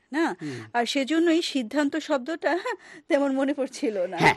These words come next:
Speaker 2: এটা তুমি ঠিক বলেছো, কারণ আমরা বাংলা ভাষা ব্যবহার করার সময় অনেক সময় আমরা কিছু কিছু ইংরেজি শব্দ তো অবশ্যই ব্যবহার করি, কিন্তু ওই যে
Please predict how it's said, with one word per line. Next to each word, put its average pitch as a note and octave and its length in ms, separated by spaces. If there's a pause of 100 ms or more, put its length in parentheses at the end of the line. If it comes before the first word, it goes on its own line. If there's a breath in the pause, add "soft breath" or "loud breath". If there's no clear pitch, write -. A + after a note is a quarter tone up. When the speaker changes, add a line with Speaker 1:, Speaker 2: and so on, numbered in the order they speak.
(140)
Speaker 2:
এটা F#3 240
তুমি D4+ 260
ঠিক C#3+ 260
বলেছো, C3 300
কারণ A3+ 160
আমরা F#3 300
বাংলা C3 380
ভাষা D#3 300
ব্যবহার B2+ 340
করার B2+ 280
সময় D3+ 360 (520 soft breath)
অনেক A#3+ 260
সময় G4 280
আমরা E3 240
কিছু C#3 260
কিছু - 200
ইংরেজি A#2 420
শব্দ A2+ 320
তো A#2 120
অবশ্যই C#3+ 380
ব্যবহার G#2+ 380
করি, F3 300 (400 soft breath)
কিন্তু A#3+ 280
ওই A#3+ 140
যে B3 180